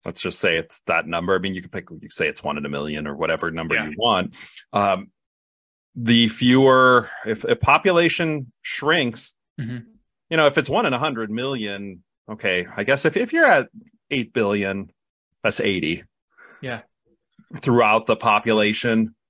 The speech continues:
Speaker 1: But, you know, if that shrinks, that's fewer, that is fewer people to potentially drive these major innovations. And if
Speaker 2: Mm-hmm.
Speaker 1: there's a bit of variance in exactly when these individuals are born, there's a, perhaps a probability that you'll go a longer stretch without finding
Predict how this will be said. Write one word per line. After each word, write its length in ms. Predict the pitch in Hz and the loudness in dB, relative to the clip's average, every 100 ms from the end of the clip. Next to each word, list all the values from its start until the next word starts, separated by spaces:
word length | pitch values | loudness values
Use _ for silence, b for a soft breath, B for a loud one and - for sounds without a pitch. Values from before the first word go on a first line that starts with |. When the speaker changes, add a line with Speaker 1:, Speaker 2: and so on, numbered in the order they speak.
| _ | _
Speaker 1:
But, 160 | 233 277 | 2 2
you 60 | 254 | 2
know, 80 | |
if 80 | 196 | 4
that 160 | 208 185 | 2 2
shrinks, 340 | - 220 180 | 2 2 4
that's 260 | 160 160 - | 2 2 -2
fewer, 800 | - 143 147 147 139 139 139 127 | -10 -4 0 4 4 4 0 -2
that 120 | 131 | -2
is 160 | 131 147 | -2 -4
fewer 280 | 165 139 120 | -4 -2 -2
people 340 | 120 113 110 | -4 -8 -8
to 100 | 107 | -8
potentially 600 | 107 110 - 107 - 98 | -12 -12 -8 -8 -8 -10
drive 400 | 90 92 90 90 | -6 -4 -4 -4
these 300 | 87 92 87 | -8 -12 -12
major 600 | 87 90 95 98 - 92 80 | -12 -10 -8 -10 -10 -12 -12
innovations. 680 | 85 85 82 80 - 98 | -12 -10 -10 -10 -12 -8
And 160 | 135 156 | -2 0
if 100 | 156 | 0
Speaker 2:
Mm-hmm. 80 | 127 | 2
Speaker 1:
there's 240 | 151 143 | 0 0
a 100 | 131 | -2
bit 160 | 113 127 | -2 -2
of 140 | 107 | -2
variance 680 | 90 101 117 113 92 87 78 | -4 -6 -4 -6 -8 -10 -10
in 60 | 92 | -10
exactly 440 | 85 92 - 95 | -6 -6 -6 -10
when 160 | 92 92 | -10 -10
these 180 | 90 | -12
individuals 600 | 92 90 87 90 92 82 | -12 -12 -12 -14 -12 -12
are 80 | 90 | -12
born, 260 | 78 98 87 | -8 -8 -8
there's 240 | 87 87 | -12 -16
a, 40 | 92 _ _ _ _ _ _ | -20 _ _ _ _ _ _
perhaps 260 | - 92 - | -10 -10 -10
a 60 | |
probability 640 | 90 98 82 85 107 101 87 | -8 -6 -6 -6 -4 -4 -6
that 160 | 78 | -10
you'll 120 | 87 82 | -10 -10
go 260 | 85 85 | -8 -8
a 40 | 85 | -8
longer 340 | 85 82 78 | -10 -12 -16
stretch 440 | - 90 82 - | -14 -10 -10 -12
without 360 | 85 78 78 78 | -16 -12 -10 -12
finding 520 | - 78 80 67 65 | -14 -14 -14 -16 -20